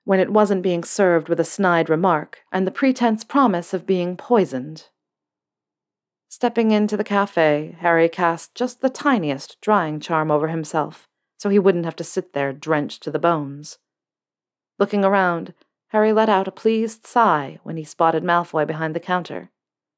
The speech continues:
At least he had made it here in time today. That alone improved his mood tenfold.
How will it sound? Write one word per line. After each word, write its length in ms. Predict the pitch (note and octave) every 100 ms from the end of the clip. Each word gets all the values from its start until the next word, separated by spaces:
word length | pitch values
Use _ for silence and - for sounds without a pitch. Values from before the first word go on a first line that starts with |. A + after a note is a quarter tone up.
| _ _ -
At 140 | A#3+
least 280 | B3+ B3+ -
he 100 | G3+
had 80 | G3
made 200 | F#3+ F3+
it 120 | F3
here 200 | F3+ D#3
in 160 | D3+ D3+
time 360 | G3+ A#3 F#3
today. 520 | D3+ D3 C3 B2 - G3+ _ _ _ _ _ -
That 160 | E3+
alone 500 | F3 G3+ A3+ C#3+ C#3+
improved 520 | D#3+ D3+ - F3+ D3+ D#3
his 120 | D3+
mood 440 | D#3+ D#3 C#3 E3
tenfold. 640 | - G3 F#3 C#3 B2+ D#3